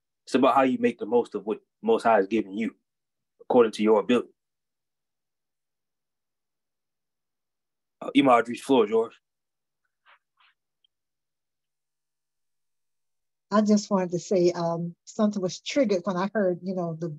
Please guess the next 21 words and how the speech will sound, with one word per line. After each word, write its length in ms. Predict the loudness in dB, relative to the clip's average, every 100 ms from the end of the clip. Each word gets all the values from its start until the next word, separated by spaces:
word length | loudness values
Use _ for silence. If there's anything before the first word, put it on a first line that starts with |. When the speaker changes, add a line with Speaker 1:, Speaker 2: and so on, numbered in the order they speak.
| -12
Speaker 2:
the 60 | -6
best. 520 | 2 2 2 -4 -14 _ _ _ _ _ 0
You 100 | 4
know, 420 | 4 2 0 -6 _ _ -20 -20 _ -2
as 160 | 0
we 100 | 0
were 120 | -2
reading 340 | -2 -2 0 -2
this, 160 | -2
everyone 540 | -2 -4 -4 -2 -2 -2
was 400 | -6 -8 -18 -20 _ _ _ _ _ _ _ _ _ _
commenting 540 | -2 0 0 0 0 -2
on 720 | -2 -2 0 -2 -6 -10 -16 _ _ _ _ _ _
the, 100 | -12 -8
the, 100 | -8
the 140 | -8 -8 0
finest, 560 | 2 4 2 0 -4
how 120 | -2
they 80 | 0
use 200 | 2 0
the 120 | -6